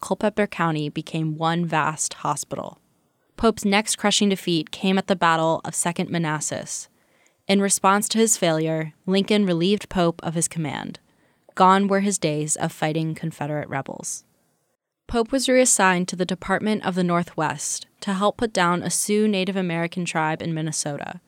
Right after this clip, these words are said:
While Pope didn't see any further action in Civil War battles, he became the Army's premier expert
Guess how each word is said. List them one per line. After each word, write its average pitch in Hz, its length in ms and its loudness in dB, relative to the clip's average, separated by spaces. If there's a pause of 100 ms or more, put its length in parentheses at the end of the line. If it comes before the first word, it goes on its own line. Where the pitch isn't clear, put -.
(640)
While 196 160 6
Pope 208 300 2
didn't 208 260 2
see 180 260 2
any 196 260 2
further 202 280 0
action 160 460 2
in 156 160 -4
Civil 170 320 -2
War 160 160 0
battles, 147 560 -6 (200)
he - 140 -8
became 202 320 0
the 214 80 4
Army's 165 420 0
premier 175 440 0
expert - 500 -4